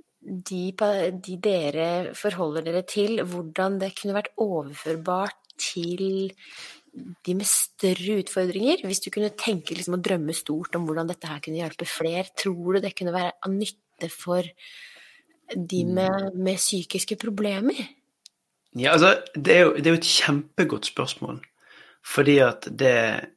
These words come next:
Speaker 2: det er enkelt på overflaten, men så er det enormt stort og dypt. For hva er egentlig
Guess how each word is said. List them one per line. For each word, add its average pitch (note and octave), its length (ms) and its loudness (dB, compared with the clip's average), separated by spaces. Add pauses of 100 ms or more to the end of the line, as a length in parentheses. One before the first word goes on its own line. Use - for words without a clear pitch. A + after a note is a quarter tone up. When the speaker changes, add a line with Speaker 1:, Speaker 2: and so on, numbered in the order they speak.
(140)
Speaker 2:
det C3 300 2
er C3 140 2
enkelt D3 580 4
på B2+ 100 -4
overflaten, A2+ 640 -2
men A2+ 100 -6
så C3 120 -2
er - 40 0
det - 180 -2
enormt A#2+ 380 -4
stort - 420 -8
og B2 80 -4
dypt. - 280 -10
For - 180 -12
hva D#3+ 180 4
er D#3+ 300 4
egentlig C#3+ 800 0